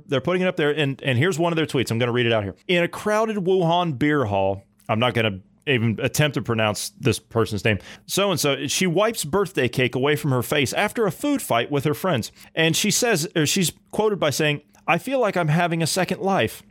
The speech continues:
The textile worker who lives in the city says, "Outside, maskless partygoers spill onto the streets,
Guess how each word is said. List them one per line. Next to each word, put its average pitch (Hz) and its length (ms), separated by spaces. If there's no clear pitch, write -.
The 117 80
textile 139 440
worker 120 220
who 120 140
lives 113 200
in 107 80
the 101 60
city 101 220
says, 101 240
"Outside, 151 760
maskless 185 560
partygoers 117 720
spill - 460
onto 190 300
the 127 100
streets, 120 400